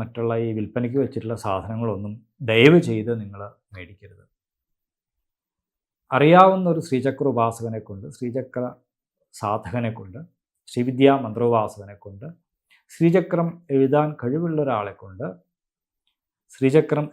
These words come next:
എഴുതി അതിൽ പ്രാണപ്രതിഷ്ഠ ചെയ്ത് പൂജാമുറിയിൽ വെച്ച്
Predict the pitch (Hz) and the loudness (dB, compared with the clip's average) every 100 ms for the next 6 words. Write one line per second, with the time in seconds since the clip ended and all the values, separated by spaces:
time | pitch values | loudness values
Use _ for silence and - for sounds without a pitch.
0 | 107 104 117 214 - _ _ _ _ _ | -8 -4 -2 -2 -6 _ _ _ _ _
1 | 123 123 120 120 - 123 160 - 139 131 | -6 -4 -4 0 2 2 0 0 -2 -2
2 | 131 - 95 101 170 170 - _ _ _ | -8 -6 -6 -2 -2 -4 -16 _ _ _
3 | _ _ 110 113 131 139 143 139 131 - | _ _ -6 0 2 2 2 2 0 -4
4 | - | -6